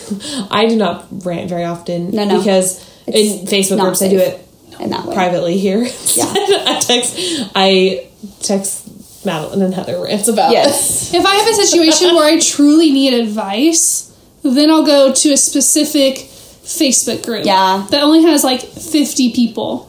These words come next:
Speaker 1: I
Speaker 2: Yep.
Speaker 1: will say I am in a
Speaker 3: Or to my
Speaker 1: Facebook group that's
Speaker 3: friends.
Speaker 1: specifically for venting, and some of the stuff that gets posted is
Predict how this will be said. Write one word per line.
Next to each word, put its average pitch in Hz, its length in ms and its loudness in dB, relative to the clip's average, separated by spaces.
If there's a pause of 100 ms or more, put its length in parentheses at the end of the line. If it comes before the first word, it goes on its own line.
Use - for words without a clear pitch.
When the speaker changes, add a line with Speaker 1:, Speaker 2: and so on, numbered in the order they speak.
(120)
Speaker 1:
I 214 120 -2
Speaker 2:
Yep. 214 100 4
Speaker 1:
will 269 100 4
say 214 280 2
I 202 200 0
am 185 400 0
in 190 300 0
a 185 60 0
Speaker 3:
Or 277 140 4
to 185 140 0
my 269 140 0
Speaker 1:
Facebook 185 140 -2
group 180 280 0
that's - 100 -18
Speaker 3:
friends. - 320 0
Speaker 1:
specifically 185 600 -2
for 175 360 -4
venting, 202 520 -4
and 202 100 -4
some 185 140 -4
of 185 60 -6
the 180 80 -6
stuff 175 200 -6
that 185 100 -16
gets 180 140 -10
posted 175 460 -8
is 165 300 -8